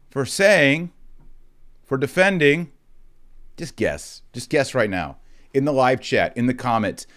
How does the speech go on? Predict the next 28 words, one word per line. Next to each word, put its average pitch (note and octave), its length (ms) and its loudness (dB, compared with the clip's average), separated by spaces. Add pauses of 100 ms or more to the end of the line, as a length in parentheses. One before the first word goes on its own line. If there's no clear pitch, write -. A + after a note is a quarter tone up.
(220)
guess D#3+ 380 4
what D3 160 0
you B2 160 2
think C3+ 300 -2
I'm A#2 160 0
gonna A2 220 -2
say. F2+ 340 -4 (260)
This B2+ 180 0
same G3 340 2
priest, D#3 580 2 (640)
who C3 160 2
is C3+ 160 4
the G#2+ 180 2 (1120)
dude G#2+ 340 2 (2000)
desecrating C#3 560 2
the B2+ 120 2
altar A#2+ 260 2
and G#2+ 60 -4
the G2 40 -6
chalices, G2 580 -2
what D3 160 -2
has D3 140 -4
he C#3+ 100 -2
been A#2 180 -2
defending G#2 500 -6
lately? C2+ 420 -12 (340)
<gasps> C#3 60 -14 (2750)
Bingo! D#3+ 1400 4